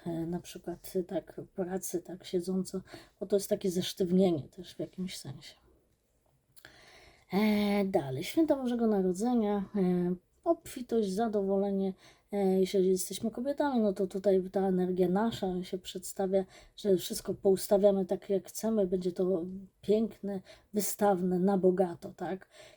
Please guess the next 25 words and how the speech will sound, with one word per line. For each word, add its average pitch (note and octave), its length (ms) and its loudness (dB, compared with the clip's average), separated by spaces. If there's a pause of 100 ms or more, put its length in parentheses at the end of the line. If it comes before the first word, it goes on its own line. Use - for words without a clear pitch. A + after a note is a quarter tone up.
(120)
Jeżeli C4 520 0
tutaj, G#3 400 6
mm, F#3+ 680 -2
nie D#4+ 80 -4
jesteśmy A#3+ 360 -4
kobietami, G#3+ 400 2
no G3+ 160 -2
to G#3 140 0
będzie G3 400 -2
to G3 180 2
pod A#3 280 -6
patronatem G3 720 -2
silnej, G3+ 460 -2 (320)
pragmatycznej G3 840 0 (260)
kobiety, F#3+ 580 4
ale G3+ 260 4
wystawnie, F#3+ 760 -2
tak? - 340 -16
Bardzo F3+ 340 -6
tak F3+ 220 -8
poukładane F3+ 640 2
te F3+ 140 -8
święta, E3+ 420 -8
takie F#3 340 -8
obfite. - 600 -10